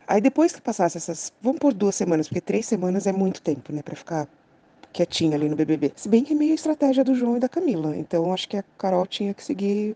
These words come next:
por essa linha, assim, de ficar na dela, se posicionar quando preciso,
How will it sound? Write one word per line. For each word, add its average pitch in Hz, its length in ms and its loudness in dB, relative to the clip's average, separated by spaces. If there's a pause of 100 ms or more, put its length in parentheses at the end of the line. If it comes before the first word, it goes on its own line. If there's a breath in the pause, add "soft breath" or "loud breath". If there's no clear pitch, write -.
(160)
por 208 100 -2
essa 214 200 -2
linha, 196 280 0
assim, - 220 -8
de - 80 -10
ficar 175 360 -4
na 185 140 2
dela, 165 260 4
se - 120 -10
posicionar 180 440 -2
quando 165 160 -6
preciso, 269 640 2